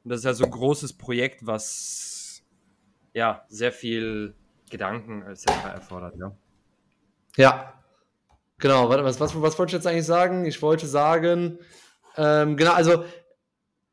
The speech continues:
Speaker 2: einerseits, äh, denke ich, ist es schon ein sehr wichtiger Punkt, diesen Prozess irgendwie zu genießen, auch wenn's sicherlich immer mal hier und da ein paar Sachen gibt, die dann vielleicht nicht so Spaß machen, aber so ist das halt.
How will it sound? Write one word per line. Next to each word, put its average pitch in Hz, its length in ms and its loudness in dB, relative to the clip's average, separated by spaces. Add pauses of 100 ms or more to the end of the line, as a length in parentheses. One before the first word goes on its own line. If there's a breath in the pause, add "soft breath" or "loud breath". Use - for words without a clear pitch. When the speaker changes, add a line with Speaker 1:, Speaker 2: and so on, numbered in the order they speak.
(140)
Speaker 2:
einerseits, 190 840 2
äh, 165 180 2
denke 151 340 2
ich, 165 80 -6
ist 170 80 -2
es 156 80 -4
schon 202 260 2
ein 175 40 0
sehr 165 180 6
wichtiger 165 320 2
Punkt, 180 380 0
diesen 160 280 2
Prozess 165 480 2
irgendwie 165 340 2
zu 156 160 -4
genießen, 175 400 0
auch 160 140 0
wenn's 143 180 -4
sicherlich 143 320 -4
immer 160 140 0
mal 147 140 2
hier 147 140 0
und 143 100 -4
da 139 80 4
ein 135 60 0
paar 135 140 -6
Sachen 127 220 -4
gibt, 127 140 -6
die 127 80 -2
dann 120 140 -2
vielleicht 117 260 -6
nicht 156 140 -4
so 160 80 -4
Spaß 160 340 -2
machen, 147 220 -4
aber 113 140 -2
so 117 80 0
ist 135 120 -4
das 156 160 -2
halt. 156 280 2